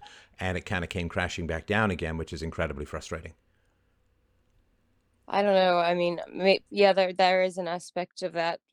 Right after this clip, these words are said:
Speaker 2: but I, um, that, that continued to happen, I mean, the, the house of cards continued to happen, it was frustrating, and, um, yeah, so that, that was actually a, a process that would happen, I,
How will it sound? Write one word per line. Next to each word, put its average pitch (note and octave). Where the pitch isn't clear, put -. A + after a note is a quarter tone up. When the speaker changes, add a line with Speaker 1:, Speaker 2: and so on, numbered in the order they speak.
Speaker 2:
but E3
I, D#3+
um, D#3+
that, F3+
that F3
continued D#3+
to D#3+
happen, D3
I C#3+
mean, D3+
the, C#3
the E3+
house D3
of -
cards D3+
continued D3+
to D#3+
happen, D3+
it E3
was E3+
frustrating, D3
and, D#3
um, D3
yeah, E3+
so -
that, F3
that F3+
was F3
actually D#3+
a, C#3
a D#3
process D#3
that -
would C3+
happen, C3+
I, C3